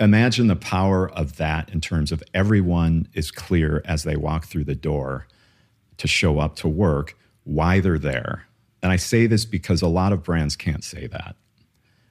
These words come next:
A lot of startups haven't even got there yet because they're just trying to perfect their product and get it to market.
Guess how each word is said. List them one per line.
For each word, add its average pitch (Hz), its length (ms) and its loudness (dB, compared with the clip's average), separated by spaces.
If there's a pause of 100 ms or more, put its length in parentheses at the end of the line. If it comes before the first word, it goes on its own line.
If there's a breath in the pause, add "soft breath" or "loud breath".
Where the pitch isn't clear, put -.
A 85 80 0
lot 104 160 4
of 104 80 2
startups 107 480 2
haven't 92 280 0
even 85 200 0
got 78 300 -4
there 71 140 -2
yet - 340 -10
because - 320 -4
they're 82 100 0
just 90 280 -2
trying 87 260 0
to 80 60 0
perfect 80 440 -6
their 82 120 -8
product 76 460 -4
and 73 120 -4
get 73 120 -2
it 73 100 -4
to - 100 -8
market. 73 440 -6